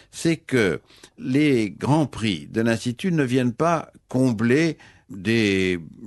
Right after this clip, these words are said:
lacunes du budget des grands organismes de recherche ou simplement verser, euh, des frais de fonctionnement, des, des subventions budgétaires à des organismes de recherche. Non, la sélection, elle est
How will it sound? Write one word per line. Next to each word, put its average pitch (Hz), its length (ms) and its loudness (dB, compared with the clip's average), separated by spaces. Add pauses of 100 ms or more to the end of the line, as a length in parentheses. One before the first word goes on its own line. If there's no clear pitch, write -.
lacunes 117 520 0
du 92 140 -2
budget 90 460 -2
des 98 120 -2
grands 95 260 -2
organismes 92 580 -2
de 92 60 -2
recherche 95 580 -4 (320)
ou 131 140 0
simplement 101 680 0 (240)
verser, 110 760 -2 (340)
euh, 98 100 -2
des 101 220 -2
frais 120 300 -2
de 98 100 -4
fonctionnement, 95 720 -2
des, 90 300 -4
des 87 580 -6
subventions 92 640 -4
budgétaires 98 680 -2 (340)
à 95 80 -2
des 110 160 0
organismes 104 560 -2
de 85 60 -2
recherche. 82 480 -8
Non, 165 180 0 (300)
la 143 100 0
sélection, 180 760 -2
elle 143 220 0
est 131 220 0